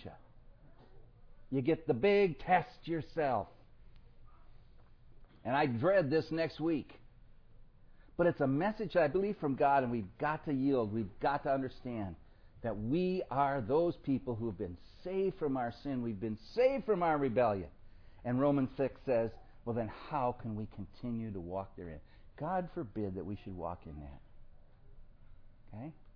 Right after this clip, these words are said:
Wow. Some powerful stuff coming out of here. And then after you have the view of the Lamb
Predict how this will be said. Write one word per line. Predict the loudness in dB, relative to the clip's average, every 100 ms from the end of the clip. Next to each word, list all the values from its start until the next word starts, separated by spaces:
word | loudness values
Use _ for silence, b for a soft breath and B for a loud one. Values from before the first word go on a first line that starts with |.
| -20 -20 -12
Wow. | -8 -6 -8 -10 -14 b b -10 -8
Some |
powerful | -6 0 2 2 -2 -4
stuff | -2 -2 -2
coming | -4 -2 -2
out | -4
of | -6
here. | -6 -8 -10 -16 b b b
And | 0 0
then | 2
after | 4 4 2 2 4
you | 4
have | 4 4
the | 2
view | 2 2 6 6
of | 8
the | 6
Lamb | 6 4 4 4 2